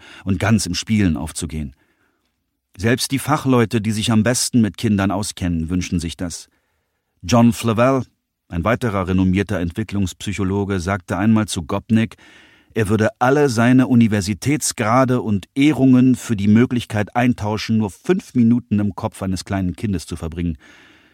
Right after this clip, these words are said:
um die Welt noch einmal als Zweijähriger zu erleben. Die Vorstellung gefällt mir.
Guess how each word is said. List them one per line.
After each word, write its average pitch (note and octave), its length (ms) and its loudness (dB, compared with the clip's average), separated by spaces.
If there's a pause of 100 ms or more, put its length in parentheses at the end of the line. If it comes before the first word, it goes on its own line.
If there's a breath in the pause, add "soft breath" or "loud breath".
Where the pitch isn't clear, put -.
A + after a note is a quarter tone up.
um C3 140 0
die A2+ 160 2
Welt A#2+ 180 2
noch G#2 160 0
einmal G#2+ 300 0
als - 180 -6
Zweijähriger F2 680 -6
zu - 140 -8
erleben. D2 380 -16 (1120)
Die D3 120 2
Vorstellung A#2+ 540 2
gefällt F2 340 -6
mir. - 140 -20